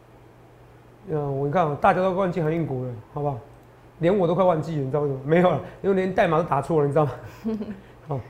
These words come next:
Speaker 1: 太久没打。
Speaker 2: 现在航运的成交比重占盘面大概已经连续两天都是低于二十percent了，所以
Speaker 1: 是啊，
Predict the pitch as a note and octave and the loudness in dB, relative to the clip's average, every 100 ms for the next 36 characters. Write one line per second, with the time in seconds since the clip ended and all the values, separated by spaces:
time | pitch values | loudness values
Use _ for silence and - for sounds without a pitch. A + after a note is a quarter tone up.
0 | - - F#3+ D3+ C#3+ A#3+ A3+ G#3+ G#3 G3+ | -8 -2 0 2 2 0 -2 -6 -8 -12
1 | G#3+ A3 A#3 D#4 D4 G#3+ G#3 G3 G3+ G3+ | -10 -8 -6 -4 -2 0 -2 -4 -6 -4
2 | G#3+ A3 F3 G3 G#3+ A3 A3 F3+ F#3 G3 | -4 -6 -8 -8 -6 -8 -10 -12 -10 -10
3 | F#3+ F#3+ F#3 - G#3 G#3 C4 A#3+ A3 B3 | -10 -10 -10 -10 -8 -6 -4 -4 -4 -6
4 | F3+ F3+ F#3+ F#3+ G#3 G#3 G#3 F#3+ - F#3+ | -6 -8 -8 -8 -6 -6 -6 -8 -8 -8
5 | G3+ - - - B2+ D#2 - B2+ - - | -10 -16 -16 -16 -16 -18 -20 -20 -20 -20
6 | - - - - - - A#3 G#3+ G#3 G3+ | -20 -20 -20 -20 -20 -14 -8 -4 2 4
7 | F#3+ | 4